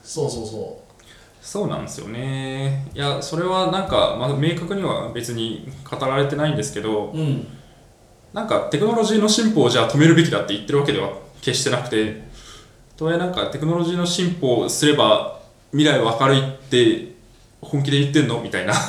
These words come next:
Speaker 2: <laughs> 感じなので、<clears throat> その東さんが多分言いたいことは。
Speaker 1: ああ。
Speaker 2: なので、なんか、そう、別の可能性、なんか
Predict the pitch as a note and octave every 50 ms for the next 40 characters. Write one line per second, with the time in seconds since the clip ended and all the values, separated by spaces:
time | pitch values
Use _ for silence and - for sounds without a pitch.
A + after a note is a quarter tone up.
0 | F#3+ E3+ - - E3+ D3+ - - - - - - - - - - - - C3 C3
1 | C3 C3+ C#3 C#3+ C#3 A2 A2 A#2+ A#2 G#2+ G#2+ - - - - - - - F#3 G3
2 | G3+ F3+ D3+ B2+ - - - - - - - - - - B2 G#2+ A2+ A#2 A2+ G#2+
3 | G#2+ A#2 G#2+ - G#2+ G2+ G#2+ G2+ G2 G2+ G#2+ G#2 - - G2+ A2+ B2 B2+ - -
4 | - - - - - - - - - - - - - - D3 C#3+ C#3+ C#3 C3+ B2+
5 | B2 A#2+ A#2 A#2 A#2 - G2 G2+ - C#3 B2+ - C3+ C#3 C3 B2 C3+ C#3 - A2+
6 | G2 - - - - - - - - - - - - - - - - - - -
7 | - - - - - - - - F3 F3 F3 F3 E3 C3 B2 D3 D3+ D3+ F3+ F3+
8 | F3+ F3 F3 F3 - - - - - - - - - - - E3+ D3 C#3+ D3 C#3+
9 | - D3+ C#3+ D3 D#3+ D#3 - - - - - - - - - - - - - C#3
10 | D3 D#3 D#3+ D#3 - D#2+ D#2+ D#2 - -